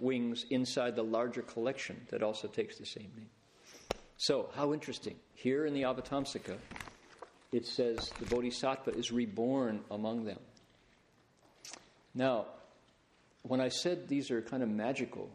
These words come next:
very special, there is a story from the, um, Agamas,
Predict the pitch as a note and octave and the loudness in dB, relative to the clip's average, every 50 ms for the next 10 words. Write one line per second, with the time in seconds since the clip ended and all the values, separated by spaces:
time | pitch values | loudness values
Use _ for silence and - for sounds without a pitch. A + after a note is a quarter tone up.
0 | - - - A2 A#2+ A#2+ - - - B2+ B2 - G#2+ G2 G#2 - - - - - | -12 -8 -4 -4 -4 -4 -4 -2 -2 -2 -2 -2 -4 -6 -8 -10 -20 -20 -20 -20
1 | _ - _ _ _ _ _ - A#2+ B2 A#2+ - D3 C#3+ D3 D#3+ D3 - - - | _ -20 _ _ _ _ _ 2 4 4 4 4 2 2 0 0 -2 0 2 2
2 | D#3 D#3+ C#3 G2+ - - - - - - - - _ _ _ _ - - - B2 | 4 4 4 2 0 -4 -10 -18 -20 -20 -20 -20 _ _ _ _ -10 -2 2 2
3 | B2 B2 B2+ B2+ A2+ B2+ B2 A#2+ A#2 A2+ A#2 B2 - - - - _ _ _ _ | 4 4 4 4 4 2 2 2 2 2 0 -2 -6 -14 -20 -20 _ _ _ _
4 | _ _ _ _ - - _ _ - G#2+ G#2+ G#2+ G#2+ G#2 G#2 G#2 G2 A2 B2 - | _ _ _ _ -20 -20 _ _ 2 2 4 4 2 2 0 -4 -6 -8 -12 -16
5 | - - - - - A2+ B2 C3+ B2+ B2 A2+ G#2+ A2 - - - - | -20 -20 -8 -2 0 2 2 2 2 0 0 -2 -4 -6 -8 -10 -12